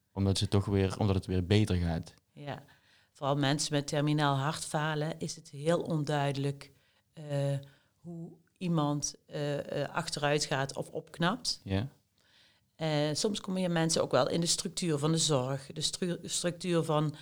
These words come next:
Speaker 2: eh, medicatie op tijd innemen, eh, warmte en veiligheid, dat mensen weer inderdaad, eh, opknappen.
Speaker 1: Ja.
Speaker 2: Dat wordt ook wel verteld, hè. Wij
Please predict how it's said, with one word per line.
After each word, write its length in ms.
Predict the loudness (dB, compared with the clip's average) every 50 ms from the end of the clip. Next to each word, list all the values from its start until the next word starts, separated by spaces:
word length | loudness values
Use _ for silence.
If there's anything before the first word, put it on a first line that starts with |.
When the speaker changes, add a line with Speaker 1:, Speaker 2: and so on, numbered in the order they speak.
| -20 -20 -20 -20 _ _ _
Speaker 2:
eh, 500 | -6 -4 -2 0 0 0 0 0 0 -2 -2 -6 -10 -18 _ -16
medicatie 760 | -10 -4 -2 -2 -2 -2 2 4 4 4 4 2 0 -2 -4
op 100 | -4 -4
tijd 260 | -6 -6 -4 -4 -6 -6
innemen, 600 | -4 -2 -2 -2 -2 -2 -6 -12 -16 -16 -18 -20 _ _ _ _ _ _ _ _
eh, 100 | -18 -12 -6 -4 -2 -2 -4 -6 -8 -4
warmte 420 | -4 -2 0 2 0 0 0 -2
en 180 | -4 -4 -4 0
veiligheid, 800 | 2 4 4 4 4 2 0 -2 -4 -4 -4 -4 -6 -8 -10 -12
dat 160 | -12 -8 -6
mensen 420 | -4 -4 -2 -2 0 -2 -2 -2
weer 300 | -2 -4 -4 -4 -6 -4
inderdaad, 640 | -4 -2 -2 -2 0 0 2 2 2 0 -2 -4 -10 -14 -12
eh, 220 | -10 -6 -4 -4 -4 -4 -4 -6 -8 -10 -12 _ _ _ _ _
opknappen. 680 | -20 -20 -20 _ -4 -2 0 0 0 0 -2 -4 -4 -4 -12 _ _ _
Speaker 1:
Ja. 260 | -2 2 2 2 2 0 -6 _ _ _ _ _ _ _ _ _ _ -6
Speaker 2:
Dat 180 | -4 -2 2
wordt 220 | 4 4 4 4 2
ook 60 | 4
wel 200 | 6 6 6 6
verteld, 480 | 4 0 2 4 4 4 4 4 2 0
hè. 120 | -2 0
Wij 300 | 2 4 2 2 2 -2